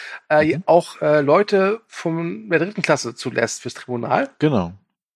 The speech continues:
Speaker 1: Ähm, es ist ein Papiermacher.
Speaker 2: Ja, aber ich möchte gerne vorher, bevor wir dazu kommen,
Speaker 1: Ja.
Speaker 2: übrigens, äh, cool, dass der Papiermacher da eingeführt wird, das fand ich ziemlich cool.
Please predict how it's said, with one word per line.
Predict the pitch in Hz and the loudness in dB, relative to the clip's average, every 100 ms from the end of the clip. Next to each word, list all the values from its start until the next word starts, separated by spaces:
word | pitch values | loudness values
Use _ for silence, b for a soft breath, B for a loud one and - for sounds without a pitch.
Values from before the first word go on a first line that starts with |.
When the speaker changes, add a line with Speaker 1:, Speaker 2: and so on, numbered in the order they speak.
| - - | -14 0
Speaker 1:
Ähm, | 147 143 147 - | 2 4 0 -4
es | 139 160 | -6 -6
ist | - | 0
ein | 156 151 | 0 2
Papiermacher. | 143 123 - 254 160 110 151 247 285 _ _ _ _ _ - | 0 -2 0 0 2 2 0 0 -6 _ _ _ _ _ -8
Speaker 2:
Ja, | 110 B B | -8 B B
aber | 139 131 - | 0 0 -2
ich | 147 | 0
möchte | 180 175 170 | 2 2 0
gerne | - - 143 151 | -2 0 0 0
vorher, | - 160 151 | 0 2 2
bevor | 131 - 131 | 0 -4 0
wir | |
dazu | 127 131 - | 2 2 0
kommen, | - 120 | 0 2
Speaker 1:
Ja. | 139 | 2
Speaker 2:
übrigens, | 120 113 - - | 2 0 -2 -6
äh, | 117 98 69 - | -6 -6 -4 2
cool, | 135 | 2
dass | 110 | 4
der | 98 | 2
Papiermacher | - - 107 98 104 | -2 0 2 2 0
da | 90 | -2
eingeführt | 87 92 - 90 98 | -2 -4 -4 -6 -4
wird, | 98 | -6
das | - | -6
fand | 95 | -8
ich | 92 | -10
ziemlich | - 92 _ 113 | -8 -8 _ -10
cool. | 131 | -10